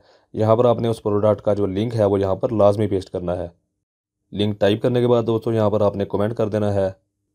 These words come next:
कमेंट करने के बाद दोस्तों यहाँ पर थ्री डॉट जो आपको नज़र आ रहे हैं इसके ऊपर आपने क्लिक करना है और यहाँ पर आपको नज़र आ रहा होगा पिन, इसको आपने क्लिक करना है। इससे ये होगा कि आपका ये जो कमेंट है ये सबसे ऊपर रहने वाला है।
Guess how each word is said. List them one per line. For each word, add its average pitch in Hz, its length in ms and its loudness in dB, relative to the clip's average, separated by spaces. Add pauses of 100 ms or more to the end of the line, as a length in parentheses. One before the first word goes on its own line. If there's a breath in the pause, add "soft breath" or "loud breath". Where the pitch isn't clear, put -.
(280)
कमेंट 131 260 2
करने 139 200 2
के 127 60 0
बाद 131 180 4
दोस्तों 120 300 -2
यहाँ 120 140 0
पर 117 120 0
थ्री 110 280 -4
डॉट 104 260 2
जो 117 140 0
आपको 107 180 2
नज़र 101 220 0
आ 101 100 4
रहे 98 120 -2
हैं 98 120 -4
इसके 98 280 -8
ऊपर 98 160 0
आपने 92 240 0
क्लिक 110 260 -6
करना 107 260 0
है 98 240 0 (360)
और 101 100 0
यहाँ 101 180 4
पर 104 140 2
आपको 101 200 2
नज़र 98 200 -2
आ 95 80 6
रहा 95 120 4
होगा 101 220 0
पिन, 90 360 -8 (440)
इसको 92 220 -4
आपने 113 240 0
क्लिक 101 340 -8
करना 90 240 0
है। 82 200 -4 (260)
इससे 113 260 0
ये 117 120 2
होगा 113 260 2
कि 113 120 -2
आपका 104 220 2
ये 101 160 2
जो 104 100 0
कमेंट 104 320 -2
है 104 160 4
ये 104 80 0
सबसे 113 420 -2
ऊपर 101 340 -4
रहने 92 180 0
वाला 85 200 0
है। 85 240 -4